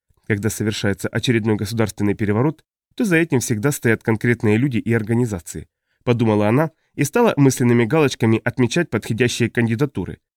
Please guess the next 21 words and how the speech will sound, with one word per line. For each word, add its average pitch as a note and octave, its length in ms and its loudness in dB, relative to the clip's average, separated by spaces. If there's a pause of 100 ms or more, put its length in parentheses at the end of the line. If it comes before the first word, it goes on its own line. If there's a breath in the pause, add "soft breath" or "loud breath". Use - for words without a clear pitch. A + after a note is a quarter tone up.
(180)
Недовольный B2+ 460 2
из A2+ 180 -2
лидеров A2+ 420 0
Мерман A2+ 320 2
Меркантайл, A#2 680 -2 (280)
Тини, C#3 360 2 (200)
перемещенные C3+ 560 4
островитяне, A2+ 640 0 (220)
капитан C#3 400 2
Брут, F#2+ 320 -6 (260)
который, A#2+ 320 0
скорее C3+ 280 0
всего, A2 300 0
работает A#2 400 0
на A2+ 80 0
Вашон A2+ 280 -2
Секьюрити. - 640 -10 (460)
Или E3+ 160 0
Заваатане, D3+ 680 -2 (280)
подумала A2 440 2
она, D3+ 200 0